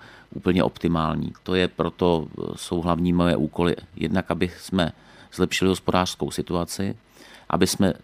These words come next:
zlepšili dostupnost péče pro pacienty, znamená, aby se dřív dostali na vyšetření, aby nemuseli tak dlouho čekat, a také v neposlední řadě to, aby se, eh, personál nemocnice k pacientům, eh, choval lépe, přívětivěji po všech stránkách.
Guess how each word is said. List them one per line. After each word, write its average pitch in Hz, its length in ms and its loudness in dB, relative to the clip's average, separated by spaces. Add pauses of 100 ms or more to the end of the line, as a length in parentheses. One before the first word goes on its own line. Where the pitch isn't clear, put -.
(120)
zlepšili 92 500 2
dostupnost 90 580 2
péče 87 280 0
pro 85 160 -2
pacienty, 82 500 -2
znamená, 90 320 -2
aby 87 220 -4
se 90 140 -2
dřív 87 260 -2
dostali 90 340 -2
na 85 100 -2
vyšetření, 95 720 -4 (260)
aby 92 200 4
nemuseli 90 400 2
tak 87 160 -4
dlouho 85 280 0
čekat, 90 380 0 (540)
a - 40 -12
také 90 260 0
v 90 40 0
neposlední 90 520 0
řadě 85 240 0
to, - 160 0
aby - 140 -2
se, - 180 -2
eh, - 640 -4 (140)
personál 87 460 0
nemocnice 82 520 -2
k - 80 -20
pacientům, 80 600 -6
eh, - 160 -12 (140)
choval 78 380 0
lépe, 76 320 -2
přívětivěji 78 920 -6
po - 80 -16
všech - 220 -16
stránkách. - 540 -16